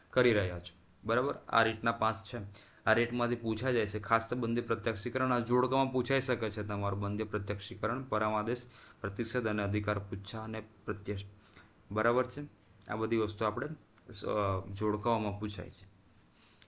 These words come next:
બરાબર? જો તમને કોઈ માહિતીમાં એવું લાગતું હોય તો કોમેન્ટ સેક્શનમાં જણાવી દેજો. આપણે તમારા કોમેન્ટ જોઈને તમારે એનો રિપ્લાય આપી દઈશું. બરાબર? હવે નેક્સ્ટ વીડિયોમાં તમને મૂળભૂત અધિકારો અલગ અલગથી સમજાવીશ. બરાબર છે? છ એ છ જેટલા છે એ બધાનું તમને સારી રીતના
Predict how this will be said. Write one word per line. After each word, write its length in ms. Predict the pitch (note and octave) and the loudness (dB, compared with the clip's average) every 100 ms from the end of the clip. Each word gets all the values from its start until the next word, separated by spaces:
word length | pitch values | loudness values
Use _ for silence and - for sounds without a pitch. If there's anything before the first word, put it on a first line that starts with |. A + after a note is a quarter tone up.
| _ _ _ _ _ - _ _ _ - | _ _ _ _ _ -20 _ _ _ -14
બરાબર? 500 | G#2 A2 B2 C3+ C#3 | -2 4 4 4 2
જો 180 | A#2+ B2 | 2 0
તમને 280 | B2+ B2 A#2 | 2 0 0
કોઈ 200 | B2+ B2 | 2 2
માહિતીમાં 520 | A#2+ A#2 A#2 A#2+ A#2 | 4 0 0 2 2
એવું 120 | A#2 | 2
લાગતું 300 | A2 A2 C3 | 2 2 0
હોય 60 | B2 | 0
તો 100 | A#2 | 0
કોમેન્ટ 340 | A2 A2 G#2+ | 0 -2 -4
સેક્શનમાં 460 | - - A2+ G#2+ G2+ | -8 -8 -8 -4 0
જણાવી 220 | G2+ G#2+ | 0 2
દેજો. 220 | B2+ C3 | 2 2
આપણે 200 | A#2 A2 | 2 0
તમારા 260 | A2 G#2+ G#2 | 0 -2 -2
કોમેન્ટ 360 | G#2 G#2 A2 | -2 -2 -2
જોઈને 260 | G#2 G#2 G#2 | -2 -2 -2
તમારે 280 | G2+ G2+ G2+ | -4 -2 -2
એનો 200 | G2+ G#2+ | -2 -4
રિપ્લાય 360 | G#2 G#2+ B2 - - | -4 -4 -4 -6 -10
આપી 240 | A2+ G#2+ A2 | -2 0 0
દઈશું. 340 | F#2+ F#2 - - - | -2 -4 -10 -18 -8
બરાબર? 300 | G#2 G#2 B2+ B2+ - - - | -2 0 -2 -6 -12 -6 0
હવે 100 | A2+ | 2
નેક્સ્ટ 380 | A2+ A#2+ - C3 | 4 0 -2 0
વીડિયોમાં 300 | C3 C3 B2+ | 2 2 2
તમને 220 | B2 B2+ | 0 0
મૂળભૂત 400 | A#2 A2+ B2 A#2 | 0 2 2 2
અધિકારો 540 | A2 G#2+ A#2 A#2 - - - - | 2 2 4 4 0 -8 -6 4
અલગ 260 | A#2+ B2+ | 6 6
અલગથી 500 | B2 A#2+ A#2 A#2 C#3+ - - | 4 2 2 -2 -4 -4 -14
સમજાવીશ. 640 | - A2+ G#2 G2+ F2 - - - - - - - - - A2 | -4 -4 0 -2 -2 -6 -12 -18 -20 -20 -20 -20 -20 -14 0
બરાબર 460 | G#2 A#2+ C3+ C3+ | 4 4 4 0
છે? 140 | C3+ - | -2 0
છ 20 | |
એ 140 | A#2 | 0
છ 100 | A#2+ | 2
જેટલા 400 | B2 G#2+ G#2+ A#2+ | 0 0 2 2
છે 160 | C3 C3+ | 2 2
એ 40 | |
બધાનું 460 | A#2 G#2+ G2 A#2+ A#2+ | 0 0 0 0 0
તમને 260 | A2+ A2+ C3 | -2 -2 -2
સારી 280 | A#2 A2 | 0 0
રીતના 280 | A2 A2+ C3+ | 0 -2 -6